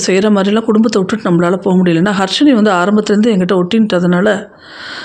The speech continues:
என்கிட்டயே இருக்காளா அவ, அவளை விட்டுட்டு எங்கேயுமே என்னால போக முடியல. ஆச்சு, அவரு ஸ்கூலுக்கு போனா தான் இதுல தான் வந்து முழுமையா இறங்கணும்னு நினைச்சிட்டு இருக்கேன். எனக்கு இந்த மாதிரி ஒர்க்லாம் ரொம்ப பிடிக்குங்க. ம், வந்து பொது சேவை செய்யறது,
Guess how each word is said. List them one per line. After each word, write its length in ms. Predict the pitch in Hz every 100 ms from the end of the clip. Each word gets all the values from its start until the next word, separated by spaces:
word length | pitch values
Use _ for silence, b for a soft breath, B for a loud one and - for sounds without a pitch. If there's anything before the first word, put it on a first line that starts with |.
| B B
என்கிட்டயே 380 | 214 240 262 269
இருக்காளா 220 | 233 170
அவ, 240 | 165 170 180
அவளை 240 | 160 185
விட்டுட்டு 320 | 190 226 214
எங்கேயுமே 260 | 202 220 233
என்னால 240 | 190 175
போக 280 | 180 180 185
முடியல. 220 | 160 -
ஆச்சு, 260 | 190 175 190
அவரு 200 | 170 175
ஸ்கூலுக்கு 380 | - 330 311 -
போனா 220 | 202 180
தான் 140 | 175 220
இதுல 280 | 202 180 180
தான் 120 | 208
வந்து 320 | 196 190 175
முழுமையா 260 | 165 180 170
இறங்கணும்னு 460 | 165 170 175 170
நினைச்சிட்டு 160 | 160 170
இருக்கேன். 360 | 175 196 - - B B B
எனக்கு 240 | 214 208
இந்த 120 | 175
மாதிரி 260 | 208 214 180
ஒர்க்லாம் 260 | 170 214 208
ரொம்ப 360 | 170 185 214
பிடிக்குங்க. 440 | 165 170 160 170 170 B B B B B
ம், 180 | 226 196
வந்து 240 | 185 190
பொது 220 | 196 196
சேவை 240 | 208 185 180
செய்யறது, 560 | - 190 175 175 208